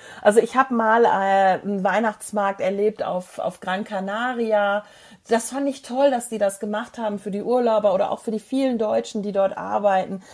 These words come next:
Das fand ich eine tolle Idee, aber mit einem, mit einem Weihnachtsmarkt, wo du dann so mit Handschuhen und Mütze und, und, und Glühwein oder, oder,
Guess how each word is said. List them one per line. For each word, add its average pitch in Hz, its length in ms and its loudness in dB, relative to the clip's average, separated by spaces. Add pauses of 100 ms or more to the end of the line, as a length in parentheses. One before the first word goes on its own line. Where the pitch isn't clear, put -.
(120)
Das 214 120 -4
fand 262 180 2
ich 262 60 4
eine 233 160 0
tolle 247 320 2
Idee, 208 420 0
aber 180 320 2 (360)
mit 220 240 4
einem, 196 400 2
mit 208 180 2
einem 196 200 0
Weihnachtsmarkt, 220 920 2
wo 208 60 -4
du 202 100 -4
dann 202 260 2
so 196 80 -4
mit 190 240 -6
Handschuhen 214 560 -2
und 190 140 -2
Mütze 214 720 2
und, 190 200 0
und, 196 200 -2
und 190 260 -4
Glühwein 196 960 4
oder, 180 460 6
oder, 175 320 6